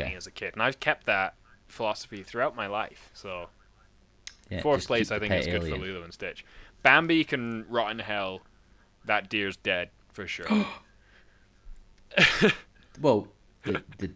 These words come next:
Speaker 1: the mum's dead, yeah. What a shame.
Speaker 2: Uh,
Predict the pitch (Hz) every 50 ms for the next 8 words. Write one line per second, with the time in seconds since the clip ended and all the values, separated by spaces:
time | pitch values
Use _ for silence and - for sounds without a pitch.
0 | - - 92 85 92 107 143 175 208 196 - - 82 85 101 - - 127 143 180
1 | 196 85 - - - - - _ - - - - - _ _ _ - - - 165
2 | - 113 104 98 95 92 92